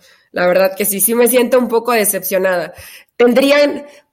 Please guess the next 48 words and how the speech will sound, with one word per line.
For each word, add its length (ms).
no, 140
ya, 300
ya 100
ni 160
te 140
digo 280
que 220
ganaran, 380
gustaran 420
y 80
golearan, 640
hacer 200
un 140
partido 340
más 280
digno, 340
¿no? 320
Creo 220
que 80
es 80
lo 160
que, 80
imagínate 580
a 140
dónde 260
hemos 240
llegado, 560
eh, 440
que 100
hoy 180
pides 260
partidos 480
más 240
dignos 360
a 100
Chivas 360
cuando 300
seguramente 640
su 80
afición 340
lo 120
que 140
quiere 280
son 240
buenos 260
resultados, 680
son 160
triunfos, 560